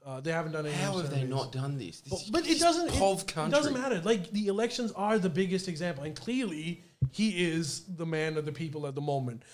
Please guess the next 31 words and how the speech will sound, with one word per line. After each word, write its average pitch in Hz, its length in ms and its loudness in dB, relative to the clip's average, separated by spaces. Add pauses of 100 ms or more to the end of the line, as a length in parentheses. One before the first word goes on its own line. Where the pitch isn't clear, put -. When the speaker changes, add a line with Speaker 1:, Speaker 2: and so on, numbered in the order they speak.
(140)
Speaker 1:
So - 140 2
now 254 260 8
the 311 100 4
military 220 640 2
is 180 200 -2
scared 170 540 -2 (320)
because 165 220 8
Speaker 2:
Yes. - 20 8
Speaker 1:
it's - 180 4
literally 277 440 2
him 233 320 2
versus 220 340 6
everyone 226 340 6
else, 190 380 2 (300)
and 196 240 2
the, 196 80 2 (200)
uh, 196 100 2
and 190 180 2
the 185 40 0
public 214 360 2
is 190 100 -2
supporting 190 480 -2
him. 143 320 -6 (600)
Speaker 2:
Are - 40 4
you 139 60 8
Speaker 1:
So 147 60 6
Speaker 2:
happy 135 240 4
about 143 180 6
this? - 220 -4 (480)
Speaker 1:
it's 196 160 -4
interesting. 147 480 -4